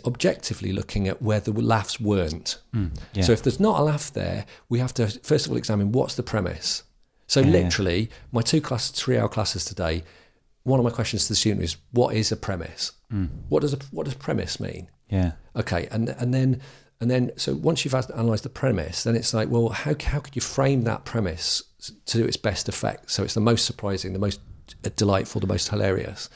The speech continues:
Speaker 2: Yeah.
Speaker 1: And so it, it
Speaker 2: Good.
Speaker 1: starts to become a thing where you're, you, it's like, y-,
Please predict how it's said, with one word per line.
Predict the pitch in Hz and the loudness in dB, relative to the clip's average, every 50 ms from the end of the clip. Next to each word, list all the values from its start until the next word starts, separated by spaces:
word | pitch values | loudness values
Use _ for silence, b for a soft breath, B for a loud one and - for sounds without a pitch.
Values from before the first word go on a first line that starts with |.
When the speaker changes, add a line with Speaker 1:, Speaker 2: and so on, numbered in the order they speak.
| B B | B B
Speaker 2:
Yeah. | 98 92 92 87 82 B B B B B | 4 4 4 4 2 B B B B B
Speaker 1:
And | - 120 | 2 2
so | - 156 151 147 143 139 B B B B B | 4 6 6 4 4 2 B B B B B
it, | - 175 - - | -4 -4 0 0
it | 175 | 0
Speaker 2:
Good. | - - | 2 2
Speaker 1:
starts | - - 202 196 - | 4 4 4 4 2
to | - | 2
become | 185 170 - 170 | -2 -2 0 0
a | 139 | 0
thing | - 160 147 | 0 0 0
where | 139 143 | 2 2
you're, | 139 135 135 135 - - 65 62 - - - - | 4 4 4 4 4 2 0 -4 -8 -10 -10 -8
you, | - - - - | -6 -4 -4 -4
it's | - - - - | -6 -4 -2 0
like, | 143 139 147 - | 0 0 0 -2
y-, | 175 156 - | -6 -8 -8